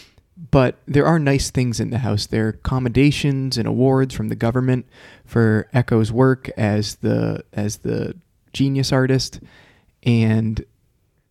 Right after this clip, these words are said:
there are smaller commendations, medals mostly, that belong to Ignis. And Echo's awards are dusty, whereas Ignis's are, uh,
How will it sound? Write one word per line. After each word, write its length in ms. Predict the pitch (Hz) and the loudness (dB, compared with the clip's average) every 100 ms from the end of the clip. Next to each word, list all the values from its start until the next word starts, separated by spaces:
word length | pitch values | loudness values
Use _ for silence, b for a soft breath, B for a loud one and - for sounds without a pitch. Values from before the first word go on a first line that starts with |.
| _ _ _ _ _ _ - | _ _ _ _ _ _ -2
there 240 | 123 120 | 2 4
are 100 | 113 | 2
smaller 680 | - - 175 175 180 127 113 - | 0 -2 0 2 4 4 0 -2
commendations, 840 | 117 117 117 123 - 113 117 - | 0 0 0 0 -2 -4 -4 -4
medals 380 | 131 135 120 101 | 0 0 0 0
mostly, 480 | 113 107 117 117 113 B B B | -2 -2 -2 -4 -4 B B B
that 180 | 120 123 | -2 2
belong 340 | 120 113 117 | 2 2 0
to 200 | - - | -4 -2
Ignis. 480 | 110 113 104 - - _ b b b | -2 -2 -4 -6 -12 _ b b b
And 340 | 120 117 113 _ - | 0 0 -4 _ -4
Echo's 640 | 139 143 147 139 131 - - - | -2 4 4 4 2 -6 -12 -4
awards 520 | 123 117 113 117 107 | 2 4 4 2 -2
are 380 | - 110 117 107 _ | -4 -2 -2 -4 _
dusty, 420 | - 151 - 113 | 2 2 0 -2
whereas 360 | 110 110 117 107 - | 0 0 -2 -2 -4
Ignis's 600 | 120 117 - 113 110 113 - | -2 -2 -2 -2 -2 -4 -4
are, 420 | 113 107 107 113 - _ - | -4 -2 -4 -6 -10 _ -6
uh, 260 | 104 95 | -4 -4